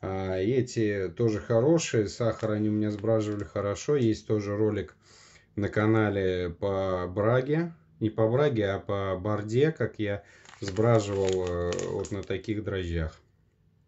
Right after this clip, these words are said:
Ну все, ребят, че, заливаю в нашу емкость, да, э, все это развожу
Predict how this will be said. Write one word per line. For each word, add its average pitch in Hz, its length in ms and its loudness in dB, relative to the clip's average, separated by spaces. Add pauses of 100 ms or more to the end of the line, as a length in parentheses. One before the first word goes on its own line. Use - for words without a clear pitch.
(500)
Ну 143 100 4
все, 180 240 6
ребят, 143 340 6
че, 123 200 0 (480)
заливаю 139 880 8
в 113 500 4 (140)
нашу 123 380 0
емкость, 156 640 2 (640)
да, 117 280 4 (920)
э, 143 360 -12 (160)
все 143 280 -2
это 120 480 4 (1120)
развожу 117 840 2